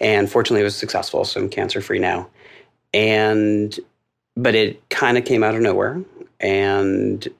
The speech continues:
you know, I had to get into treatment immediately. It was a very aggressive form of cancer, stage two, and I had to, you know, stay home a lot and go to chemotherapy a lot. And I'd always considered myself a writer before that,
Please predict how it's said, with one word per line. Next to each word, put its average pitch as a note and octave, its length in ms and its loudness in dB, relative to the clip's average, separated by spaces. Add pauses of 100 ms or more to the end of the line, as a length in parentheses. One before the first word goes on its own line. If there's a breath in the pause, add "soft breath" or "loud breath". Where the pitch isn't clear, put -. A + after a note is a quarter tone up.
(200)
you G#2 120 -2
know, F2+ 100 -2
I F2+ 40 -4
had F#2+ 120 -2
to G2+ 40 -4
get G2 140 0
into F#2 180 -4
treatment G2 420 -2
immediately. G2 460 0
It G2 60 0
was G2 100 -6
a G2+ 60 -4
very G2 180 0
aggressive G2+ 380 -6
form G2+ 180 -4
of G#2 60 -6
cancer, G2+ 440 -4 (440 loud breath)
stage - 340 -4
two, G2 540 -4 (140)
and F#2+ 520 0 (140)
I A2+ 80 2
had A2 180 0
to, G#2+ 80 2 (180)
you E2+ 100 -2
know, F#2+ 100 0
stay - 200 -2
home G2 460 -2
a - 40 -2
lot G#2+ 420 0
and F2+ 300 -4
go - 120 -2
to - 80 -8
chemotherapy A2+ 560 -2
a A2 80 2
lot. G#2+ 320 0 (600 loud breath)
And A2 640 2
I'd G3 100 2
always C4 200 2
considered A2 560 0
myself G2 680 0
a - 40 0
writer F2+ 360 2
before G2 340 -2
that, A2+ 240 -2